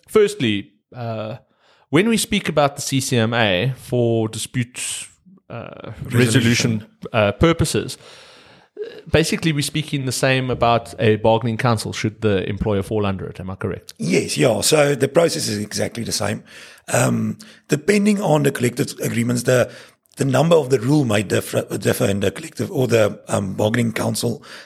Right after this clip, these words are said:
Speaker 2: agreement. But other than that, the procedure is exactly the same. It's just, um, and I think you might have dealt with this in your podcast before, um, it's just, um, industries, certain industries need to s-, to, um,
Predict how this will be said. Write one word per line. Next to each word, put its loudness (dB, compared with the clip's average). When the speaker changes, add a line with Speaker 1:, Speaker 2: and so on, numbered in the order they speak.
Speaker 2:
agreement. 0
But -2
other 4
than -2
that, 2
the -4
procedure -2
is 0
exactly -2
the -4
same. 0
It's -4
just, 0
um, 0
and 4
I 4
think -2
you 0
might 2
have -2
dealt 2
with -2
this 0
in -2
your -4
podcast 0
before, -2
um, -4
it's 0
just, 0
um, 0
industries, 0
certain 0
industries 0
need -4
to -6
s-, -6
to, -4
um, -2